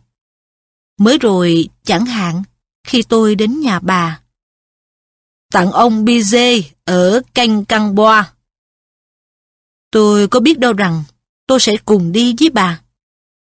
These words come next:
Bảy mươi quan. Có đến hàng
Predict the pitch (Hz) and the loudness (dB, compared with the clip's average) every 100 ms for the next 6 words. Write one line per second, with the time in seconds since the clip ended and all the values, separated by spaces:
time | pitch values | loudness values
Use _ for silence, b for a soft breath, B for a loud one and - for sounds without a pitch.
0 | _ _ _ - 180 190 285 311 247 247 | _ _ _ -2 2 2 2 2 2 0
1 | 220 226 247 254 165 - _ _ _ _ | 0 2 2 0 -2 -10 _ _ _ _
2 | _ _ _ _ _ _ - 240 226 233 | _ _ _ _ _ _ -2 0 2 0
3 | 330 240 185 | -2 -4 -4